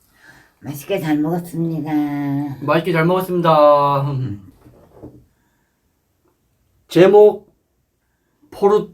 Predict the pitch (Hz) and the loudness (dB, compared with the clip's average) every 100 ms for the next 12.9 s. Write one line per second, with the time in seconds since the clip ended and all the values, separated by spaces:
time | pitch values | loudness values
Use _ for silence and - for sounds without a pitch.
0 | _ _ _ _ _ - 185 127 104 98 | _ _ _ _ _ 2 4 4 -2 0
1 | 214 208 202 160 - - 208 - 220 214 | 2 2 0 -6 -14 -12 -10 -8 0 2
2 | 208 - 143 127 113 117 95 90 _ _ | 2 -2 -8 -6 -6 -8 -10 -14 _ _
3 | _ _ _ _ _ _ _ _ _ _ | _ _ _ _ _ _ _ _ _ _
4 | _ _ _ _ _ _ _ _ _ _ | _ _ _ _ _ _ _ _ _ _
5 | _ _ _ _ _ - 135 131 165 202 | _ _ _ _ _ -8 -4 2 2 2
6 | 180 196 180 170 160 170 185 156 139 156 | 0 -2 0 0 2 2 2 2 0 -2
7 | 143 - _ _ _ _ _ _ _ _ | -4 -10 _ _ _ _ _ _ _ _
8 | _ _ _ _ _ _ _ _ _ - | _ _ _ _ _ _ _ _ _ -2
9 | 214 214 233 226 220 220 208 196 - 220 | -2 -4 0 4 4 4 2 0 -10 -6
10 | 226 220 185 175 185 196 143 - - - | 0 0 2 2 4 4 2 -4 -14 -12
11 | 269 302 311 302 294 - 127 156 170 180 | -2 0 2 0 -4 -6 -4 0 2 2
12 | 185 175 - 123 131 110 95 87 - | 2 0 -4 -8 -8 -8 -8 -10 -14